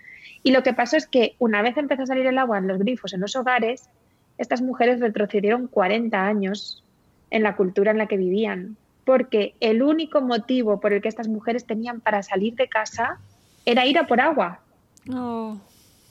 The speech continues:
Speaker 2: Mm.
Speaker 1: Entonces, hubo un sufrimiento muy grande en ese poblado, porque las mujeres retrocedieron muchísimos años y eso se vio afectado en sus familias, en sus hijos, y, y ahí había un síndrome del Salvador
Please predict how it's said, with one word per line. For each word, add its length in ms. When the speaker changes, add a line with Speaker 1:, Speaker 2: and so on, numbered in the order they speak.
Speaker 2:
Mm. 320
Speaker 1:
Entonces, 680
hubo 200
un 160
sufrimiento 840
muy 220
grande 340
en 80
ese 180
poblado, 480
porque 300
las 180
mujeres 380
retrocedieron 800
muchísimos 720
años 280
y 60
eso 140
se 80
vio 100
afectado 380
en 100
sus 220
familias, 640
en 120
sus 340
hijos, 560
y, 600
y 80
ahí 160
había 200
un 120
síndrome 420
del 140
Salvador 460